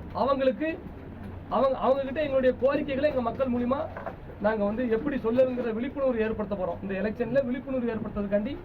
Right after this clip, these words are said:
நாங்க முடிவு பண்ணியிருக்கோம். அதை, அதை நிறைவேற்ற, அதை எப்படி நிறைவேற்றலாம்னு சொல்லி தான் இன்னைக்கு தூத்துக்குடியில பி எம் டி மக்கள் பாதுகாப்பு இயக்கத்தின் சார்பாக அனைத்து மாவட்ட செயலாளர் கூட்டம் போட்டிருக்கோம். பதிமூணு மாவட்டத்துல இருந்து எல்லாரும், மாவட்ட செயலாளர் எல்லாமே வந்திருக்காங்க.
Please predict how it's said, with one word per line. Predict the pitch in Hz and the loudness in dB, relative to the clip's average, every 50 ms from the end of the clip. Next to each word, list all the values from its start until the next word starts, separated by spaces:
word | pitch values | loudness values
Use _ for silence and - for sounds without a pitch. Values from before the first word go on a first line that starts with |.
| - - - - - - - | -12 -14 -14 -14 -14 -10 -4
நாங்க | 202 208 202 | 0 0 2
முடிவு | 190 190 196 214 214 185 | 2 2 2 2 0 0
பண்ணியிருக்கோம். | 180 190 196 208 240 277 - - - 143 147 - - - - | -2 -2 -2 -2 -2 -2 -2 -6 -8 -8 -8 -6 -6 -6 -2
அதை, | - 196 220 247 233 220 - - - - - - - - | 0 2 4 4 2 2 -2 -4 -10 -16 -16 -16 -14 -10
அதை | - 214 220 233 226 | -4 0 0 2 4
நிறைவேற்ற, | 233 247 262 262 262 254 - - | 4 6 6 6 6 4 2 2
அதை | 226 233 247 240 | 2 4 4 4
எப்படி | 240 - 254 302 285 262 254 | 4 2 0 0 0 2 2
நிறைவேற்றலாம்னு | 247 254 262 254 - 247 240 233 214 | 4 4 2 2 2 0 -2 0 -2
சொல்லி | 208 214 208 | -2 -2 0
தான் | 214 262 254 | 0 0 0
இன்னைக்கு | 226 214 208 214 | 0 -2 -4 -4
தூத்துக்குடியில | 233 240 - 233 208 208 208 240 | -6 -6 -4 -4 -2 0 2 2
பி | 247 247 233 | 2 2 0
எம் | 240 233 214 | -2 -2 -2
டி | 233 220 | -2 -2
மக்கள் | 208 208 - 233 | -2 -2 -2 -4
பாதுகாப்பு | 220 214 214 208 208 214 214 214 202 202 | -2 0 0 0 2 2 0 0 0 0
இயக்கத்தின் | 202 196 196 196 170 190 170 165 | -2 -2 -2 -4 -8 -8 -8 -6
சார்பாக | 180 180 - 196 202 240 269 277 320 - - - - - - - - - - - | -6 -4 -2 0 0 0 0 -2 -4 -8 -12 -14 -14 -14 -14 -10 -6 -4 -2 0
அனைத்து | 180 214 247 262 - 254 | 2 4 4 4 4 2
மாவட்ட | 214 202 196 220 247 262 254 | 0 2 2 4 4 4 2
செயலாளர் | 240 240 233 220 214 202 202 | 2 0 -2 -2 -2 -4 -4
கூட்டம் | 214 208 220 208 | -4 -4 -4 -4
போட்டிருக்கோம். | 190 190 196 202 220 233 - 202 | -4 -4 -4 -6 -6 -4 -4 -2
பதிமூணு | 196 196 247 247 233 233 214 202 196 | -2 0 2 2 2 2 2 2 2
மாவட்டத்துல | 202 208 214 208 208 196 196 190 | 2 2 0 0 -4 -4 -6 -4
இருந்து | 180 196 214 220 262 262 - - - - - - - | -4 -2 -2 -2 -2 -2 -4 -8 -10 -10 -10 -8 -2
எல்லாரும், | 202 214 233 233 208 | 2 2 2 2 2
மாவட்ட | 196 202 214 220 226 208 - | 2 0 0 0 0 -2 -2
செயலாளர் | 208 202 202 196 190 185 | -2 0 0 0 0 0
எல்லாமே | 202 202 208 214 | 0 0 2 0
வந்திருக்காங்க. | 185 175 190 196 - 185 180 175 190 214 | 0 -2 -2 -4 -4 -2 0 0 0 0